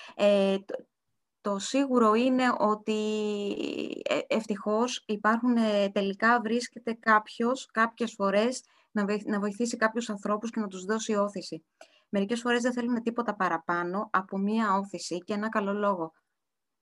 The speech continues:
Και ένα καλό λόγο ότι μπορούν τελικά και δεν έχουν χαθεί όλα.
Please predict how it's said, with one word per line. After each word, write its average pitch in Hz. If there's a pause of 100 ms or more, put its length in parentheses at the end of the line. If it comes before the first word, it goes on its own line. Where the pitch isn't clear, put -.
(280)
Και 226
ένα 240
καλό 226
λόγο 233
ότι 254
μπορούν 208
τελικά 180
και 214
δεν 226
έχουν 254
χαθεί 214
όλα. 226